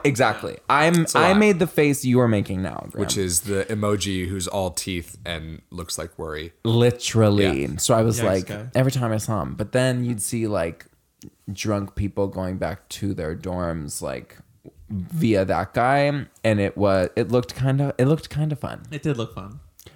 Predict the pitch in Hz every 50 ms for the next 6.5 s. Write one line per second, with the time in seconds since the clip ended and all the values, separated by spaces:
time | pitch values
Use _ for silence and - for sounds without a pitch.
0 | _ _ - 131 123 131 127 127 123 117 113 110 110 104 - - 104 107 107 104
1 | 104 101 98 104 107 90 73 - - - 82 82 82 67 60 58 - - - -
2 | - _ _ _ _ _ _ _ _ - - 131 143 139 - 123 120 123 127 117
3 | 117 - - - - - - - - - 104 107 - 95 - - 64 - - -
4 | - - 101 95 - - 104 104 - - _ - 143 147 156 170 175 - - 202
5 | 185 170 185 180 165 151 139 - - _ _ - 120 113 113 110 - - 104 107
6 | 110 104 104 - - 107 101 101 107 101